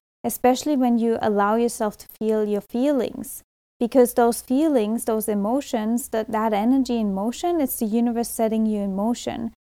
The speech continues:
It's the universe sending you messages, right? And if we don't make enemy or an enemy out of our emotions,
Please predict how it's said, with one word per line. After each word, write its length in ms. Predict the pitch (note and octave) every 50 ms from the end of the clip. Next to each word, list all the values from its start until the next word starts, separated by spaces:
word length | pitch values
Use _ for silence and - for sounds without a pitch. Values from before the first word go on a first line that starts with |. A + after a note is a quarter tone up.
| _ _
It's 160 | A#3+ A3+ -
the 80 | - B3
universe 480 | A3+ G#3+ B3 B3 C4+ C4+ C4 B3+ B3+ B3+
sending 400 | - A#3 A3 A#3 A#3+ B3+ A#3+ A#3+
you 140 | A#3 A3+
messages, 880 | G3+ F#3+ G3 A3 A3+ - - A3 G#3+ G#3+ G#3+ - - - - - - -
right? 400 | - G3 G3 G3+ G#3+ A#3+ A#3+ - - _ _ _ - - _ _ _ _ _ -
And 420 | A3+ A#3+ A#3 A#3 A#3+ A#3+ A#3 - _ _ _ _ _ _ _
if 180 | - C4+ - - -
we 140 | B3+ B3 A#3+
don't 460 | G#3+ - A3+ A#3 B3 C4+ C#4 C4 -
make 260 | A#3+ A#3 A3+ G#3+ - -
enemy 680 | - G#3+ A#3+ C#4+ E4 E4+ D#4 B3+ A3 G#3 G#3 G#3+ A3+ A#3+ -
or 200 | - - G3+ G3
an 200 | G3 A3 G3+ G3+
enemy 440 | A3+ A3+ A#3+ C#4+ D4+ C4 A#3+ G#3 -
out 200 | - G3+ G#3+ A3
of 120 | A3 -
our 180 | G3+ G3 G3 F#3+
emotions, 800 | F#3+ F#3+ F3+ F#3 G#3 - - - D#4 E4 F4+ F#4 - - -